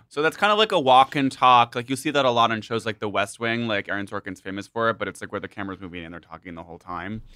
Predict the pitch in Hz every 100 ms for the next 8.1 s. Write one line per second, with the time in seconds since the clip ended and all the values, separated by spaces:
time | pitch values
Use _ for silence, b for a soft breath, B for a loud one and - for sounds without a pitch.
0 | _ _ _ _ _ - 143 143 160 143
1 | 131 143 135 123 120 107 123 113 110 101
2 | 104 110 131 139 113 107 107 - 107 95
3 | 95 - - - 101 107 104 104 104 104
4 | - 73 - 117 113 135 _ _ 113 101
5 | 117 123 139 117 87 85 87 - - 101
6 | 101 98 90 85 - 76 90 85 82 82
7 | - - 120 131 - - 151 - 160 104